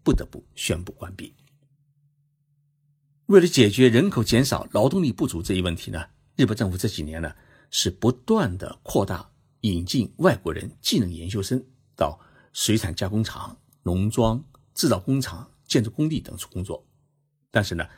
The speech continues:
外国人研修生制度是以研修为名义的制度，外国人呢，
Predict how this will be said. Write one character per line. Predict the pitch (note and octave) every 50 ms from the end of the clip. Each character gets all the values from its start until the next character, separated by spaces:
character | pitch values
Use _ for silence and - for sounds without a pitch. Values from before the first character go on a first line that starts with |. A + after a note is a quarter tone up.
| _ - _ _ _ _ _ _ -
外 | - G3 G3+ D#3 B2+
国 | A2+ G2+ F2
人 | F#2 G2 A#2 B2
研 | G#2 G2 G#2+
修 | A#2 B2+ A#2+
生 | A2 B2 B2
制 | - D3+ G#2+
度 | - D#2 - - _ -
是 | - - -
以 | G2+ F#2+ F#2 - _ _ _ -
研 | - A2+ F#2+ G#2+ C3 D#3+
修 | - - - G3+ G3 G3
为 | E3+ E2 E2+ D#2+
名 | E2+ E2+ F#2+ A#2+
义 | G#2+
的 | F2+ -
制 | - - -
度， | - - E2+ - _ _ _ _ _ _ _ _ _ -
外 | C#3+ G#2+
国 | F2+ - D#2 D#2
人 | F2 F#2
呢， | E2 D#2+